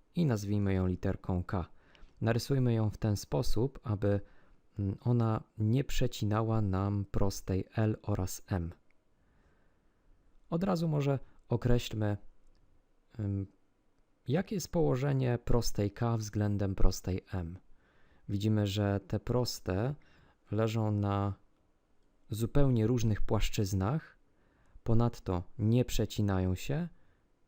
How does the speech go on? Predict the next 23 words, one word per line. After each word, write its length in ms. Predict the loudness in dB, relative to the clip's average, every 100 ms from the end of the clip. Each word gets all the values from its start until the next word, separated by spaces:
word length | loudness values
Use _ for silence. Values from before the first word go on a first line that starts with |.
| _ _
nie 220 | 0 2 2
są 220 | 0 0
do 80 | 2
siebie 320 | 0 2 0
równoległe, 720 | 0 0 0 0 0 -2 -2 -6 _ -20 -6
a 120 | -4
to 200 | 0 0
oznacza, 600 | 2 0 0 -2 -2 -2
że 420 | -2 -2 -2 -2 -2
te 140 | -4
dwie 220 | -2 -2
proste 480 | 0 2 2 -2 -4
są 460 | -4 -4 -2 -2 -4 -8
względem 500 | -6 -2 0 0 -2
siebie 500 | -4 -4 -2 -4 -4 -12 _ _
skośne. 580 | -16 -10 -8 -6 -8 -10 -12 -20 _ _ -20 -20 _ _ _ _ _ _ _ _ -20 -20 _ _ _ _
I 40 | -6
tak 200 | -4 0
możemy 300 | 0 2 2
zapisać 380 | 0 -2 -8 -6
pod 200 | -8 -6
tym 140 | -6
rysunku, 520 | -4 -6 -6 -6 -12